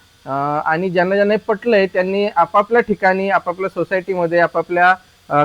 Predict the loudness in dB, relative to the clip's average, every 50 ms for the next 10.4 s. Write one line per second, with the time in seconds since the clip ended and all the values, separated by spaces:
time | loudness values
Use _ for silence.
0 | 0 2 2 4 4 4 2 0 0 0 0 2 0 0 0 0 0 0 0 2
1 | 0 0 -2 -2 -2 -2 -4 -6 -4 -2 -2 -2 -2 -4 0 0 2 2 2 2
2 | 0 -2 -2 -2 -2 -4 -2 0 0 0 0 0 -4 -4 -6 -6 -8 -4 -2 -2
3 | -2 -2 -2 -4 -4 -6 -8 _ _ _ _ -6 -4 -2 -2 0 0 0 0 2
4 | 2 2 4 2 2 0 0 0 0 0 0 -2 -8 -12 -4 0 2 2 2 2
5 | 0 0 0 0 0 0 0 0 0 0 0 0 -2 -2 -4 _ _ _ _ _
6 | _ _ _ 4 6 6 6 4 2 -4 -6 -2 0 2 2 2 2 2 2 2
7 | 2 0 -2 -6 -8 -6 -4 -2 0 0 2 2 2 2 0 0 -4 -4 2 4
8 | 4 4 4 2 -2 -2 0 0 0 2 2 2 2 2 2 2 2 0 -2 -2
9 | 0 -2 -2 -2 -2 0 2 2 2 2 0 -2 -2 0 0 -2 -2 -2 0 2
10 | 4 4 4 4 2 2 0 -4